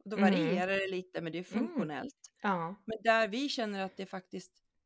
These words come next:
Speaker 1: gör att vi mår dåligt och vi inte klarar saker, då är det väl ingen variation heller.
Speaker 2: Nej. Och att saker och ting funkar. Jag menar, vad har krävts? Vilket jobb, vilket slit har krävts av mig för att det ska funka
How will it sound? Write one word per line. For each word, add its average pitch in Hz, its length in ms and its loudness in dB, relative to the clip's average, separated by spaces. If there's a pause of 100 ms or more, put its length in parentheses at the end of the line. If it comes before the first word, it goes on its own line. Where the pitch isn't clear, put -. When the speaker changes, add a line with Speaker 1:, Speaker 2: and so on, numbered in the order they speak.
(140)
Speaker 1:
gör 202 260 2
att 185 160 -6
vi 180 60 -6
mår 175 140 -6
dåligt 190 380 -4
och 180 40 -12
vi 180 40 -4
inte 165 140 -8
klarar 220 260 -2
saker, - 420 -8 (340)
då 208 100 -4
är 220 100 4
det 302 80 0
väl 320 140 0
ingen 190 240 -2
variation 226 720 -2
heller. 170 260 -6 (100)
Speaker 2:
Nej. 185 420 2 (360)
Och - 300 6
att 202 120 4
saker 208 380 6
och 185 80 2
ting 170 200 0
funkar. 190 600 4
Jag 175 120 4
menar, 170 200 4
vad 214 340 10
har 175 220 2
krävts? 175 760 2 (220)
Vilket 180 360 0
jobb, 180 560 6
vilket 175 260 -2
slit 220 440 -2
har 165 320 2
krävts 220 440 2
av 175 120 0
mig 185 260 6
för 165 140 -2
att 160 160 -2
det 175 80 -2
ska 277 600 6
funka 151 640 0